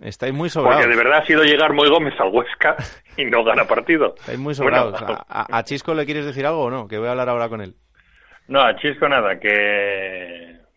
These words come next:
Speaker 2: nada, que se venga arriba, que esto es muy largo.
Speaker 1: <laughs> ¿Cómo
Speaker 2: Ya
Speaker 1: ha cambiado
Speaker 2: ya
Speaker 1: el cuento?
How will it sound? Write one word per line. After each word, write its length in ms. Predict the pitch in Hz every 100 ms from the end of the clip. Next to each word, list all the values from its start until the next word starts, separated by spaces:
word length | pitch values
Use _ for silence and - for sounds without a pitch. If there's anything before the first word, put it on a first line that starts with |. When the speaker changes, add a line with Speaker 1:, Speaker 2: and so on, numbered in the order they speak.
| _ _ _ _
Speaker 2:
nada, 140 | 78 71
que 120 | 87
se 100 | 92
venga 200 | 107 110
arriba, 300 | 107 117 95
que 220 | 90 90 92
esto 320 | - 95 85
es 60 | 85
muy 100 | 80
largo. 260 | 69 69 71
Speaker 1:
<laughs> 360 | 180 - 156
¿Cómo 140 | - 165
Speaker 2:
Ya 60 |
Speaker 1:
ha 40 | 156
cambiado 320 | 156 160 151
Speaker 2:
ya 60 | 135
Speaker 1:
el 120 | 127
cuento? 180 | -